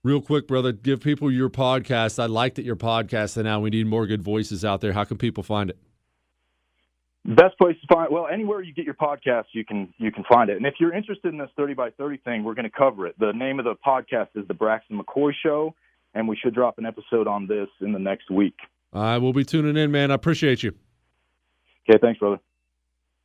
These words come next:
Speaker 1: All right, Chris, we have a decision to make on the show. In the final segment, we usually do headlines I didn't get to, and there are a stack of them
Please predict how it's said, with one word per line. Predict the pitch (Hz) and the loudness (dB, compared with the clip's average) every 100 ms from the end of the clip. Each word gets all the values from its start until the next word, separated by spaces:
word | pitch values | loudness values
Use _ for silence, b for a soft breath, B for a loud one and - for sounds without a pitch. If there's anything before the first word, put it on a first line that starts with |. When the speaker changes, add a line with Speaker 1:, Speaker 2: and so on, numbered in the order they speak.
| _ _ _ _ _ _ _ | _ _ _ _ _ _ _
Speaker 1:
All | 120 | 2
right, | 123 113 107 - B B | 4 4 2 -4 B B
Chris, | - 160 175 - | 0 2 2 -2
we | 139 | 0
have | 143 147 | 2 2
a | 165 | 0
decision | 156 185 151 123 | -2 0 0 -2
to | 101 | -4
make | 98 92 98 | -4 -4 -4
on | 92 | -4
the | 87 | -4
show. | - 71 - _ _ _ _ _ _ _ _ | -6 -8 -10 _ _ _ _ _ _ _ _
In | 135 135 | -4 -4
the | 127 | -4
final | - 156 165 190 202 | -2 0 0 0 -4
segment, | 190 175 127 85 65 _ _ _ _ _ _ _ | -4 -2 -2 -4 -18 _ _ _ _ _ _ _
we | - 101 131 | -10 -2 0
usually | 135 131 156 175 196 175 180 | 2 2 0 0 0 -2 -2
do | 156 160 131 | 0 0 0
headlines | 143 147 139 135 135 135 131 | 2 2 2 2 2 0 0
I | 127 | -2
didn't | 123 131 117 113 | 0 -2 -2 -4
get | 104 - | -6 -6
to, | - 90 90 90 | -6 -4 -4 -4
and | 95 92 87 | -4 -4 0
there | 117 123 | 2 2
are | 110 107 104 | 2 0 -2
a | 98 107 104 | -4 -6 -8
stack | - - - 147 160 - | -12 -18 -2 2 2 -2
of | 78 | -12
them | 73 64 | -12 -14